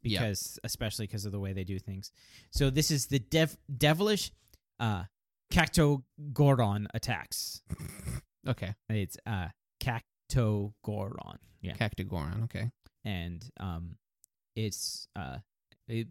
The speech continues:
Speaker 2: it, the reason why we wanted it was because it's cactus.
Speaker 1: Yeah.
Speaker 2: It's, so it's a cactus monster.
Speaker 1: Yeah.
Speaker 2: Um, in the Japanese, it's, uh,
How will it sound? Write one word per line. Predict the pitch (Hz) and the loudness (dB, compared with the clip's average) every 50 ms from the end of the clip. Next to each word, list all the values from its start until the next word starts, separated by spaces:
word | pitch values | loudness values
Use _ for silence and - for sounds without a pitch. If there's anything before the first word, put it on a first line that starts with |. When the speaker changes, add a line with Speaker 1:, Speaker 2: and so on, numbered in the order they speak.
| - | -10
Speaker 2:
it, | - 131 131 - 143 | -14 -14 -10 -6 -2
the | 135 120 | -2 0
reason | 123 123 120 117 120 120 | 0 0 0 0 -2 -2
why | 120 117 113 | 0 0 0
we | 107 107 104 | 0 0 -2
wanted | 98 98 107 107 110 104 95 92 87 104 | -4 -4 -4 -4 -2 -2 -2 -2 -4 -4
it | - - 110 92 | -6 -8 -8 -8
was | - - - | -8 -8 -10
because | - 104 - - 104 92 87 | -10 -10 -8 -6 -6 -6 -6
it's | - - - - | -6 -8 -12 -12
cactus. | - - - - _ - - - - - - - _ _ _ - | -10 -10 -12 -12 _ -16 -20 -18 -16 -16 -16 -16 _ _ _ 0
Speaker 1:
Yeah. | 131 107 78 - - _ _ _ | 0 0 0 0 -6 _ _ _
Speaker 2:
It's, | - - - - - - 92 | -20 -16 -14 -14 -12 -10 -8
so | - 110 | -8 -8
it's | 98 - | -8 -6
a | - | -6
cactus | - 127 117 - - - - - | -4 -4 -4 -4 -6 -12 -12 -12
monster. | 87 65 - - - - - _ - | -12 -12 -12 -16 -18 -20 -20 _ -8
Speaker 1:
Yeah. | - 113 87 - - _ _ _ - | -6 -4 -4 -6 -8 _ _ _ -4
Speaker 2:
Um, | - 104 98 90 90 87 73 - - _ _ - | -2 0 0 0 0 -2 -4 -8 -10 _ _ -6
in | - 120 | -2 -2
the | 117 104 | 0 0
Japanese, | - 127 120 117 - 120 110 110 107 110 104 - | 2 4 2 4 4 2 2 2 2 2 2 0
it's, | 101 95 - - - - - | 0 -2 -2 -4 -8 -8 -4
uh, | 107 101 92 95 | -2 -2 -2 -2